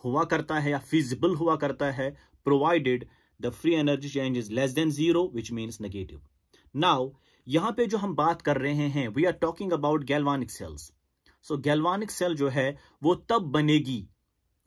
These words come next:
once redox reaction is spontaneous.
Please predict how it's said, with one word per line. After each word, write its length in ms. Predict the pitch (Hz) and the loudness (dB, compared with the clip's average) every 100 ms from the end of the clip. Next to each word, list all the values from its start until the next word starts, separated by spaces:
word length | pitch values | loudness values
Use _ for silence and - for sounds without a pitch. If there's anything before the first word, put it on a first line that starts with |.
| - | 0
once 220 | 160 202 - - _ _ _ _ _ _ _ 123 | 0 0 -6 -16 _ _ _ _ _ _ _ 0
redox 400 | 139 208 - 151 | 4 4 2 0
reaction 280 | 127 123 | 0 -2
is 120 | 123 - | -6 -8
spontaneous. 520 | 101 98 85 78 | -12 -12 -12 -14